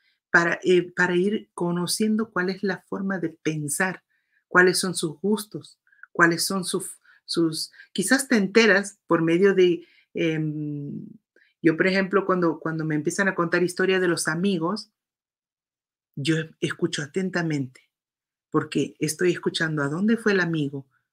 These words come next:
con quién se juntó, qué es lo que hace, em, qué es lo que le gusta. Si esto, si es el amigo de mi hijo,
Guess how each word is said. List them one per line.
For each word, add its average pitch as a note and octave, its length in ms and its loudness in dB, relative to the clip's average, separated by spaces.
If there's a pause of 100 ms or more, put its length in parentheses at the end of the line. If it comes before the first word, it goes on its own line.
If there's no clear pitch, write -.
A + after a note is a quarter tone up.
con D3 260 -6
quién G#3+ 280 4
se A3 120 0
juntó, D3+ 580 -6 (460)
qué - 100 -4
es G3 80 -2
lo A3 140 2
que F3 140 -4
hace, D3+ 520 -4 (580)
em, D3 920 -2 (440)
qué E3+ 100 -2
es E3 60 -2
lo G3 100 0
que G3 100 -2
le E3+ 100 0
gusta. D#3 580 -4 (200)
Si E3+ 280 0
esto, A#3+ 240 2 (160)
si - 220 0
es C4+ 120 2
el E4+ 100 4
amigo G#3+ 300 6
de E3+ 100 0
mi C#3+ 220 -2
hijo, C#3+ 380 -8